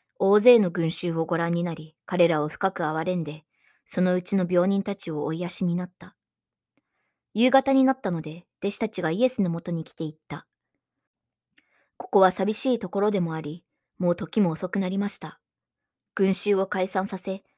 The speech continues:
めいめいで食物を買いに、村々へ行かせてください。」するとイエスは言われた。「彼らが出かけていくには及ばない。あなた方の手で食物をやりなさい。」弟子たちは言った。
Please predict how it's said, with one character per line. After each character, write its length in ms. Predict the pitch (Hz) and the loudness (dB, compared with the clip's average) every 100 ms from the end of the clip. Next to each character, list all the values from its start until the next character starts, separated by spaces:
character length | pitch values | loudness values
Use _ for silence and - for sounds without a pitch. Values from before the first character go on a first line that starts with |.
| _ _ - | _ _ -4
め 120 | 180 | 0
い 80 | 190 | 2
め 160 | 202 196 | 2 0
い 60 | |
で 80 | 202 | -4
食 260 | 208 196 233 | -6 0 0
物 240 | 220 - | 0 -2
を 120 | 160 | -8
買 200 | - 170 | -6 -4
い 40 | 170 | -4
に、 260 | 165 170 _ _ _ | -4 -8 _ _ _
村 240 | 175 175 190 | -2 2 2
々 240 | 190 175 | 0 -2
へ 60 | 147 | -4
行 80 | - | -6
か 80 | 180 | -10
せ 100 | - | -10
て 80 | 180 | -10
く 120 | 175 | -8
だ 100 | 170 | -8
さ 140 | 175 | -10
い。」 120 | 170 _ _ _ _ _ _ _ _ _ _ _ | -16 _ _ _ _ _ _ _ _ _ _ _
す 180 | - 220 | -2 2
る 80 | 220 | 4
と 100 | 233 | 4
イ 120 | 220 | 4
エ 60 | 240 | 2
ス 140 | - | -2
は 80 | 165 | -6
言 100 | 151 | -6
わ 100 | 156 | -6
れ 80 | 165 | -8
た。 240 | 170 - _ _ _ _ _ _ _ _ _ _ - | -12 -16 _ _ _ _ _ _ _ _ _ _ -6
「彼 220 | 269 240 | 2 2
ら 140 | 208 | 2
が 80 | 165 | -2
出 100 | 165 | -4
か 140 | 185 202 | -6 -6
け 100 | 226 | -4
て 120 | 220 | -4
い 120 | 214 | -4
く 140 | - | -4
に 80 | 220 | -4
は 140 | 170 151 | -2 -4
及 120 | 160 | -6
ば 100 | 165 | -6
な 140 | 165 | -8
い。 140 | 170 _ _ _ _ _ _ - | -12 _ _ _ _ _ _ -4
あ 80 | 180 | -2
な 100 | 185 | 0
た 120 | 208 | 0
方 200 | 214 208 | 0 0
の 100 | 170 | -6
手 120 | 185 | -4
で 80 | 180 | -4
食 260 | - 170 208 | -4 -2 -2
物 220 | 196 180 | -2 -6
を 60 | |
や 120 | 156 151 | -8 -6
り 80 | |
な 100 | 160 | -6
さ 140 | 160 165 | -8 -14
い。」 160 | - _ _ _ _ _ _ _ _ _ _ _ _ _ _ _ | -16 _ _ _ _ _ _ _ _ _ _ _ _ _ _ _
弟 120 | 202 | -4
子 80 | 208 | -2
た 100 | 240 | -4
ち 140 | 240 | -4
は 80 | 175 | -4
言 80 | 160 | -4
っ 40 | - - | -8 -14
た。 200 | 170 | -14